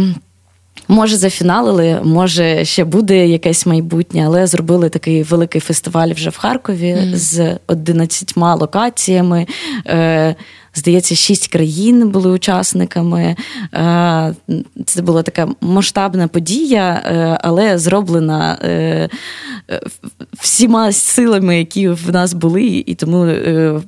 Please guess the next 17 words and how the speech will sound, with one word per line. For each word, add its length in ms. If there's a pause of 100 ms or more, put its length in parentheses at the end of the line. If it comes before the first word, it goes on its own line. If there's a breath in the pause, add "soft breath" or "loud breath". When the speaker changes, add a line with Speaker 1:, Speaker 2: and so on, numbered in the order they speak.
Speaker 1:
досить 800
тяжко 360
це 160
було. 360 (340 loud breath)
І 60
таким 280
чином 320
ми 100
почали, 640
е, 380
нашу 260
культурно-соціальну 880
діяльність 640
вже 260
в 60
рамках, 520
е, 160